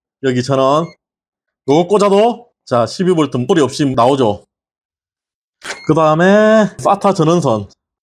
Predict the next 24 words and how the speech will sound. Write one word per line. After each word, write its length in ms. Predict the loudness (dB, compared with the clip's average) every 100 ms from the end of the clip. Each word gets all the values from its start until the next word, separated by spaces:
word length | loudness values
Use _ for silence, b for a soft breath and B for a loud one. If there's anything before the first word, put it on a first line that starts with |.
| _ _ _ _ _ _ _ _ _ _ _ _ _ _ _ _ _ _
자, 180 | -2 -2
사타 380 | 0 -4 -2 0
전원선은 580 | 2 2 2 2 0 -2
꽂으면 360 | -2 0 0
여기 360 | 0 0 -2 -4 _ _ _
오 140 | 0
볼트, 240 | 0 0 -2
십이 280 | 0 2
볼트 240 | 2 0 0
요건 220 | 0 0
다 120 | -2
나오거든요. 460 | 0 0 0 -2 -2
오 200 | -2 0
볼트, 220 | -2 -2
십이 240 | -6 -2
볼트 260 | -2 -2 -2
다 140 | -2
나오죠. 280 | 0 0 -2
불 160 | -2 0
들어왔죠. 540 | 2 0 0 -4 -4 -6
테스트하는 500 | -6 -4 -4 -2 0
거. 360 | 0 0 -2 _ _ _ _ _ -8
그 60 |
다음에 680 | -2 0 2 2 2 2 -2